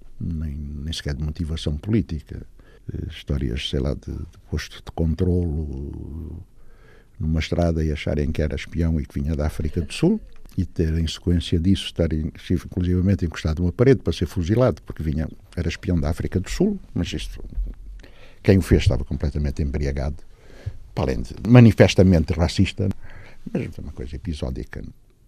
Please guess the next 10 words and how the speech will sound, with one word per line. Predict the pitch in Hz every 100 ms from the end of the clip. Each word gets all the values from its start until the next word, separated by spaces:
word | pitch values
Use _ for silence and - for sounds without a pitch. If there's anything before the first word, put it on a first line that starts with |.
| -
Tive | 80 69
algum | 76 71 76 73
conflito | 90 80 - 82 -
no, | 87 85 87
no | 90
Xinguá | - 87 87 87
com | 95
o | 92
comissário, | - 107 - - - - -
porque | - -